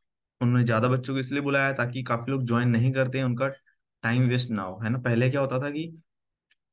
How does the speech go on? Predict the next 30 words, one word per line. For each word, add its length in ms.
almost 340
जितनी 240
सीट्स 300
होती 220
थी, 180
जो 540
उतने 380
लोगों 280
को 80
ही 100
शॉर्टलिस्ट 540
किया 220
जाता 220
है 60
ना, 200
थोड़ी 140
सी 100
ज्यादा 200
बढ़ा 180
के, 200
और 140
उनमें 440
से 160
काफी 280
बच्चे 340
डॉक्यूमेंट 480
अपलोड 340
नहीं 100
करते 240
होंगे, 240